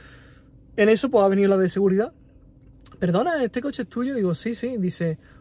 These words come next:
"Bueno, ¿y por qué no la aparca en esa plaza que está vacía?". Porque ya se habían ido los Tesla o los de combustión, se habían ido algunos, y había plaza vacía, la verdad. Digo, "Mire, porque he venido antes, estaba todo ocupado,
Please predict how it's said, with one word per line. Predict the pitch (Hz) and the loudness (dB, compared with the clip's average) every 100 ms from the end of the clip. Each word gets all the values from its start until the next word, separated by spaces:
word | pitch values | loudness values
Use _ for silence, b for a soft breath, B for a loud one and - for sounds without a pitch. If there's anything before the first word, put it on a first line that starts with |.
| - | -2
"Bueno, | 240 | 0
¿y | |
por | 269 190 | 0 -2
qué | 180 | 0
no | 208 | 0
la | 233 | 0
aparca | 233 226 202 | 0 -2 -2
en | 208 | -2
esa | 185 190 | -2 -2
plaza | 180 190 190 | -2 -2 -4
que | 175 | -6
está | 147 | -4
vacía?". | 160 143 233 160 | -4 -4 -4 -6
Porque | 143 - | -6 -10
ya | 147 143 | -8 -8
se | 160 | -6
habían | 160 160 | -4 -4
ido | 160 156 | -2 -2
los | 156 135 | -4 -4
Tesla | 196 214 208 - - - | -6 -6 -8 -12 -20 -12
o | - 156 160 151 - - | -4 -2 -2 -4 -10 -8
los | 160 | -6
de | 160 | -4
combustión, | 156 156 147 - 220 | -4 -6 -6 -6 -6
se | 170 | -4
habían | 156 | -4
ido | 165 | -4
algunos, | 160 180 226 285 B B - | -4 -4 -8 -12 B B -4
y | 180 | 0
había | 170 165 | 2 2
plaza | 165 139 | 0 -2
vacía, | 143 127 131 127 | -6 -8 -10 -10
la | 190 | -10
verdad. | 123 120 - b b b b b - | -10 -14 -18 b b b b b -6
Digo, | 170 170 | -2 2
"Mire, | 160 185 | 4 2
porque | 185 160 160 | 2 2 0
he | |
venido | 160 175 180 | 2 -2 -2
antes, | 208 180 | -2 -4
estaba | 156 156 | -4 -4
todo | 160 | -4
ocupado, | 160 170 202 | -6 -6 -6